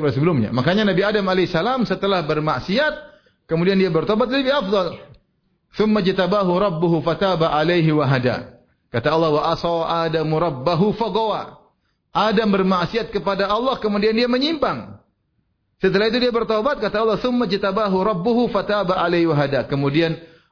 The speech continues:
Allah memilih dia, dijadikan sebagai seorang nabi,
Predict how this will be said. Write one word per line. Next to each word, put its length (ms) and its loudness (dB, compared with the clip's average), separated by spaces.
Allah 240 4
memilih 320 4
dia, 460 0
dijadikan 560 0
sebagai 400 -4
seorang 400 -2
nabi, 480 -2